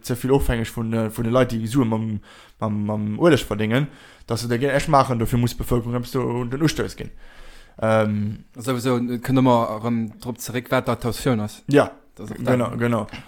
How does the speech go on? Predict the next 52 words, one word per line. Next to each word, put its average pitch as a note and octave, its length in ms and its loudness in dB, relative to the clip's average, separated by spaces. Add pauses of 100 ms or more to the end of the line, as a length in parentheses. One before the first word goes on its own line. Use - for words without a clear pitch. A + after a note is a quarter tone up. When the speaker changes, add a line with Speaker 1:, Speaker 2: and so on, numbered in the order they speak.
(140)
Speaker 1:
Und, G#2+ 340 0
äh, G#2 260 -4
mit, A#2 400 -4
genau, C3 200 4
das A#2 200 0
hab C#3+ 80 4
ich C3 100 0
gelernt. A#2 340 0
Also A2+ 280 0
zum A#2 160 -4
Beispiel, A#2 360 -2
äh, G#2 300 -4
die, - 640 -14
die G#2+ 180 -10
schlechte C3+ 320 0
Sache, A#2 240 2
wo A#2 80 0
ich A2 80 -2
noch A2+ 120 -2
gesehen A2+ 280 0
habe, G#2+ 120 -2
das G#2+ 260 -4
ist - 60 -16
zum A2+ 100 -8
Beispiel, A2 340 -8
dass, A2 320 -8
äh, G#2 260 -8 (680)
also A2+ 140 -2
wie B2+ 40 0
gesagt, C3 240 2
am G#2+ 140 -2
größten D#3+ 300 8
Hin C#3 80 4
und A#2+ 120 2
alles B2 200 2
gut, A3+ 320 2
war B2 100 4
alles A#2+ 200 2
gut, A3 180 -2
aber A#2 160 -2
so G#2+ 140 -6
schlechte D#3+ 320 0
Sachen, A#2+ 180 -6
dass A#2+ 120 -4
zum A#2+ 120 -6
Beispiel, A2 180 -4
wenn A#2 80 -2
du D3 120 -8
zu C3+ 140 -2
Bali C#3+ 220 6
surfen F3+ 340 0
gehst, A#2 300 -4